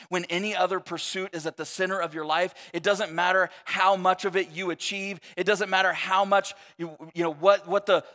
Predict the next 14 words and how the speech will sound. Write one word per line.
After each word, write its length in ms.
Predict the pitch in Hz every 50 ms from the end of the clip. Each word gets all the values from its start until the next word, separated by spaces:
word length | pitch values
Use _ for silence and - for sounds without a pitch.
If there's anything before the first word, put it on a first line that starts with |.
| _ -
the, 220 | 156 175 160 -
the 100 | 147 160
level 360 | 160 160 180 196 202 214 214 208
in 100 | 196 190
your 80 | 185
bank 320 | 165 135 175 180 196 208 208
account 360 | 196 - 196 202 190 185 151
reads, 260 | 175 196 202 196 156
that 100 | 180 165
you 140 | 160 185 196
will 100 | 185 180
always 500 | - 170 175 190 208 214 208 208 202 165
be 140 | 156 175 165
spinning 680 | - - - - - 214 220 220 220 214 214 214